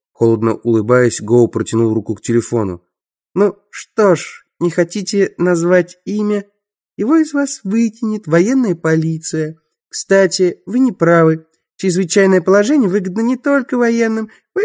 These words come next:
забыли о промышленных корпорациях, весьма заинтересованных в оборонных заказах. Армия и промышленность связаны одной верёвочкой". Его слова сбили меня с толку. "Но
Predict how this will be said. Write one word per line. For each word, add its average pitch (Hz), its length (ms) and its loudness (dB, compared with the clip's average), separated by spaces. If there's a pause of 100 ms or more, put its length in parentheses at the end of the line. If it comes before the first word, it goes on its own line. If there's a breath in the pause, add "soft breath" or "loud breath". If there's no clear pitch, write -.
забыли 180 480 2
о 139 80 2
промышленных 139 680 0
корпорациях, 208 1000 0
весьма 208 340 0
заинтересованных 185 800 0
в 175 60 0
оборонных 170 540 4
заказах. 165 580 0 (260)
Армия 240 400 2
и 262 140 -4
промышленность 190 840 0
связаны 190 520 2
одной 175 380 2
верёвочкой". 180 800 0 (640)
Его 101 180 -2
слова 110 360 -2
сбили 107 320 -2
меня 104 240 -4
с - 100 -10
толку. - 420 -8 (380)
"Но 95 340 -6